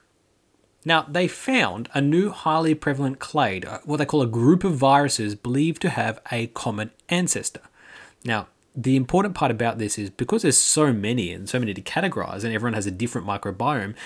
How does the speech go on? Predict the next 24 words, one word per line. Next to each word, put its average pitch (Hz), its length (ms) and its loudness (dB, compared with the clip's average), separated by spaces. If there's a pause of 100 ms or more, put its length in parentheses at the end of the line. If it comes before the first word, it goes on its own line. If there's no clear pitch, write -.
(180)
you 139 140 -2
can't 190 340 -2
necessarily 131 600 0 (280)
find 120 360 0
exactly 117 540 2
the 113 80 2
same 98 260 -4
thing 107 180 -6
everywhere, 113 320 0
but 139 120 -2
you 185 60 2
could 202 160 2
find 185 300 4
these 139 180 4
families, 101 480 -4
things 190 240 -2
that 185 120 -4
would 147 140 2
have 131 220 0 (260)
a - 60 -4
common 139 320 0
thread 123 520 2 (100)
between 143 440 0
them. 90 100 -4